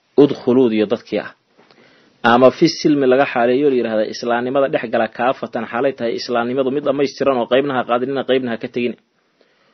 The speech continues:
Walaa tattabicuuha, raacina, khuduwaati shaydaani, walaa tattabicuuha, raacina, khuduwaati shaydaani, shaydaanka tillaabooyinki.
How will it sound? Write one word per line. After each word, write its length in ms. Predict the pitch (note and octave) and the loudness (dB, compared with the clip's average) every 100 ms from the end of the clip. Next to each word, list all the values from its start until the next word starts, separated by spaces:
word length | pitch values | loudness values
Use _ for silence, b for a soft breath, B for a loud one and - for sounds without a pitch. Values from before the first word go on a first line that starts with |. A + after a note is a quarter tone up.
| _ _ | _ _
Walaa 240 | - B2+ A#2+ | 2 4 4
tattabicuuha, 720 | B2+ - A2+ A2+ A2+ A#2 G#2 | 0 -4 -4 0 0 0 -2
raacina, 480 | G2+ G2+ G2+ - A#2+ | 0 0 -2 -12 -14
khuduwaati 600 | - A2 B2 A2+ G#2 B2+ | -10 -6 -4 -4 -4 -12
shaydaani, 580 | - A2 G#2 A#2+ A#2 F2 - | -6 -4 0 0 0 -8 -6
walaa 260 | A2 G#2+ G#2 | -2 -2 -2
tattabicuuha, 800 | C3+ - A#2 A#2+ A#2 C3 A2 | -6 -4 -4 -2 0 0 -2
raacina, 480 | G2+ G#2 G#2+ B2+ A#2+ | 0 0 0 -2 -4
khuduwaati 640 | - G#2+ A2 A#2+ C3 B2 A2+ | -4 -6 -2 2 2 0 -10
shaydaani, 500 | - G#2+ A2+ B2 A2 | -6 -4 -2 -2 -4
shaydaanka 480 | - A2+ C3 A#2 G#2 | -4 -2 -2 -4 -6
tillaabooyinki. 720 | A2+ A2 G#2+ C3 A2 G2 | 0 2 2 0 -2 -8